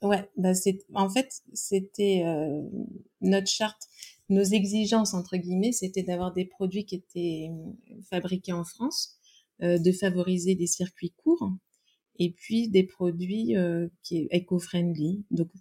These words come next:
voilà, on a même sélectionné une gamme, euh, végane, euh, on, on a sélectionné une gamme de produits solides aussi, parce que ça correspondait à, à des demandes de, euh, par exemple, on s'est dit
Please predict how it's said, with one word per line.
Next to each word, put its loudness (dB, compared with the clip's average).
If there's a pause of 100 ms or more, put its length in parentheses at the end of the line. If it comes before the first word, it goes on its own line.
(480)
voilà, 2
on 2
a 2
même 2
sélectionné -2
une 0
gamme, -4
euh, -2
végane, 0
euh, -2 (400)
on, -2
on 0
a -2
sélectionné -2
une 0
gamme 2
de 0
produits -2
solides 4
aussi, 0
parce -12
que -6
ça -4
correspondait -4
à, -2
à 2
des -4
demandes 0
de, -2 (640)
euh, -2 (280)
par -4
exemple, -2
on -2
s'est -4
dit -4